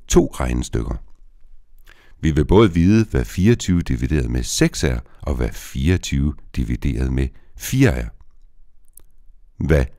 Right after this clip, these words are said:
fireogtyve divideret med seks er, og hvad fireogtyve divideret med fire er.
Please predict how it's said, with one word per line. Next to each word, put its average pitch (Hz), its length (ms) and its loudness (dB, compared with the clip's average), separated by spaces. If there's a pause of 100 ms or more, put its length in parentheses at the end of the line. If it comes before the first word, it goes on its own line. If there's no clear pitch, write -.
(100)
fireogtyve 87 560 2
divideret 65 420 0
med 65 120 -2
seks - 320 0
er, 123 160 0 (680)
og 73 200 -2
hvad 65 260 0 (240)
fireogtyve 85 640 2
divideret 71 680 -2
med 80 180 0 (360)
fire 98 600 0 (440)
er. 60 180 -2